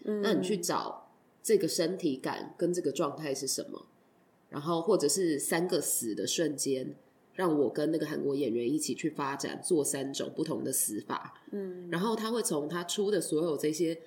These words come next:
Speaker 2: 作业里面的素材，然后去拼凑这一个剧本。
Speaker 1: 嗯。
Speaker 2: 就是把我们的素材，所以我们昨天在做字卡，
Speaker 1: 哦。
Speaker 2: 就是去对说，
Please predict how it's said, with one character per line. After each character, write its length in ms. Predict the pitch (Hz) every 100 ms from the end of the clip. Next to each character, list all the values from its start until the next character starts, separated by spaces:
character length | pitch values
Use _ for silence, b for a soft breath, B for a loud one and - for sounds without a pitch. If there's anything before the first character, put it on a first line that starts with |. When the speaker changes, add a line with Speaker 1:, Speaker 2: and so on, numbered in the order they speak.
| B B
Speaker 2:
作 220 | - 196
业 240 | 180 180 147
里 160 | 131
面 380 | 143 170 143 - -
的 100 | 151
素 300 | 156 233 185
材， 420 | - 143 117 123 - B B B -
然 120 | 147
后 180 | 175 165
去 300 | - 175 147
拼 300 | 170 185 185
凑 260 | 226 175
这 120 | 156 143
一 100 | 143
个 160 | 127
剧 220 | - 156 110
本。 240 | - - -
Speaker 1:
嗯。 560 | 196 190 180 175 165 151
Speaker 2:
就 100 | 180
是 640 | 170 156 143 127 147 143
把 160 | - 143
我 100 | 143
们 260 | 127 117 127
的 300 | 135 127 127
素 240 | - 170
材， 140 | 147 135
所 120 | 165
以 20 |
我 40 | 156
们 100 | 131
昨 140 | 139
天 160 | 147 151
在 100 | 170
做 240 | 147 170 139
字 280 | - 170
卡， 400 | 113 - - - - b b - -
Speaker 1:
哦。 200 | 185 165
Speaker 2:
就 120 | 214
是 140 | 202 202
去 180 | -
对 340 | 196 - 214 165
说， 560 | - 175 165 165 170